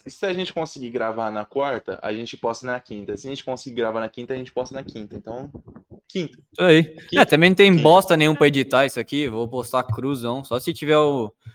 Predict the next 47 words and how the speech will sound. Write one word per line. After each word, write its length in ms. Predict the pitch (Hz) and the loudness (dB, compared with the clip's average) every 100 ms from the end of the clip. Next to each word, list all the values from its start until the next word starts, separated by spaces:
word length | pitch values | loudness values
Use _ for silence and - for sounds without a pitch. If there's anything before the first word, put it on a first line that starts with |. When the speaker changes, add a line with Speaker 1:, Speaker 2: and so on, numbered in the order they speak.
| _ _ | _ _
Speaker 2:
se 80 | 123 | -2
alguém 560 | 120 127 135 117 107 110 | 0 0 0 -2 -4 -6
<laughs> 460 | 110 117 135 123 | -10 -6 -4 -4
começar 320 | - 120 - | -4 -4 2
a 40 | 117 | 2
ter 100 | 127 | 2
uma 160 | 123 | 0
convulsão 500 | - 127 123 120 120 | 0 0 0 -2 -2
aqui, 160 | 117 127 | -4 -2
eu 80 | 131 | -2
corto. 340 | - 120 113 _ _ _ _ _ | 0 0 0 _ _ _ _ _
Mas 180 | 104 113 | -2 2
de 120 | 117 | 4
resto, 340 | 117 123 123 | 4 2 2
eu 80 | 170 | 0
vou 160 | 160 160 | 0 0
postar 300 | 160 - 151 | -2 -2 -2
Speaker 1:
É, 20 | |
Speaker 2:
inteiro 320 | 165 156 139 131 | -2 0 -2 -2
Speaker 1:
se 40 | |
o 60 | 113 | -8
Speaker 2:
isso 0 | |
aí. 60 | |
Speaker 1:
cara, 440 | 107 131 139 135 117 | -6 -6 -4 -4 -6
se 120 | - | -8
o 20 | |
cara 160 | 131 131 | -6 -6
tiver 220 | 135 143 | -6 -8
que 80 | 139 | -6
ir 40 | |
no 100 | 139 | -10
banheiro 360 | 131 139 127 135 | -6 -6 -4 -6
pra 140 | 143 | -6
vomitar 640 | 127 139 147 - 135 110 - | -8 -8 -10 -6 -6 -6 -8
três 300 | 101 _ 123 | -16 _ -10
vezes, 300 | 131 117 104 | -8 -8 -14
né? 160 | 104 - - - _ _ _ _ _ | -18 -18 -20 -20 _ _ _ _ _
Speaker 2:
É. 260 | - 123 113 - _ _ | -10 -8 -8 -12 _ _
É, 140 | - 170 | 2 2
tem 180 | 127 123 | 2 0
cara 220 | 110 143 | 2 2
que 100 | 151 | 2
vomita. 400 | 170 180 160 160 | 2 4 4 4
Eu 300 | 120 113 117 | 4 4 4
não, 200 | 160 208 | 4 2
eu 220 | 127 131 175 | 2 2 2
faz 320 | 147 135 | 2 0